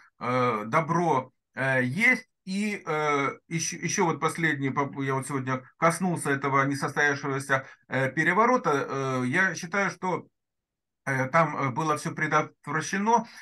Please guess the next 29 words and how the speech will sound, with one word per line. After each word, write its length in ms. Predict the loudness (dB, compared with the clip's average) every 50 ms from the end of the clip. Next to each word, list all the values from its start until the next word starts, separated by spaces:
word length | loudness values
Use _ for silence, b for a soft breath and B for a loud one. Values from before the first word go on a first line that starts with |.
| B B B
э, 220 | -2 -2 0 0
но 180 | 0 4 4 4
это 160 | 4 4 2
тоже 240 | 2 2 2 2 2
как-то 300 | 2 2 0 2 0 -2 0
косвенно 400 | 2 0 0 0 -2 -4 -4 -2
говорит 380 | -2 0 0 0 0 0 -2
против 340 | -2 -2 -2 -2 -4 -8 -6
Шольца, 320 | 0 2 2 2 2 -2 -4
значит, 300 | -4 -4 -4 -4 -10 -8
есть, 240 | -4 -4 -4 -4 -6 B B B B B B
э, 140 | 0 0 2
какие-то 360 | 2 2 0 0 0 0 0
недовольные, 460 | 0 0 0 0 0 2 2 2 2 2
хотя 220 | 2 2 2 0
вот 140 | 0 2 0
эти 160 | 0 0 0
рейхсбюргеры, 760 | 2 2 2 2 0 -2 -8 -8 -6 -6 -4 -4 -2 0 -2
это 140 | 0 0 0
вообще 300 | -2 -2 -4 -4 0 0
отдельная 420 | 0 0 0 -2 0 0 0 0 0
какая-то 420 | -2 -2 0 0 0 0 0 -6
статья, 280 | -6 -6 -6 -2 -2 -2
мне 100 | -2 -2
кажется, 300 | 0 -2 -2 -2 -4 -12
это 120 | -8 -6 -4
люди 220 | -4 -4 -4 -4
не 120 | -6 -6
совсем 440 | -6 -6 -10 -6 -4 -4 -4 -4 -6